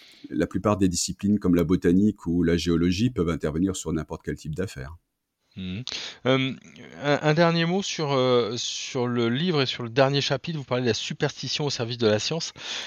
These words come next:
Speaker 2: Alors ça, ça, ça m'a intéressé. Parlez-nous un peu des, des liens entre superstition et, et science pour vous dans, dans le cadre de votre discipline.
Speaker 1: Ben,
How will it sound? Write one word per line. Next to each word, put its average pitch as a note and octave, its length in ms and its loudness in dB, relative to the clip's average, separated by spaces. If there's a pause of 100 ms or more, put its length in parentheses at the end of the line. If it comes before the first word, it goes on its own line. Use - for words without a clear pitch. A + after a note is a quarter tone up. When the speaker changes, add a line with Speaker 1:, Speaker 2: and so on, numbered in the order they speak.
(140)
Speaker 2:
Alors G2 160 4
ça, C#3+ 140 4
ça, G2 300 4
ça A2 140 -4
m'a A2+ 140 2
intéressé. A#2 460 6
Parlez-nous D3 320 2
un C3 80 6
peu - 120 -4
des, A2+ 220 6 (400)
des A2+ 180 8
liens B2+ 220 6
entre A2+ 240 0
superstition A2 880 0
et, F2+ 220 4
et G2+ 100 2
science G#2+ 360 -2
pour F2+ 180 -4
vous G2 140 -6
dans, E2 260 -4
dans F#2 100 -4
le F2 60 -8
cadre G2+ 180 -2
de G2+ 40 -4
votre F2+ 140 -6
discipline. F2+ 540 -8 (560)
Speaker 1:
Ben, - 220 2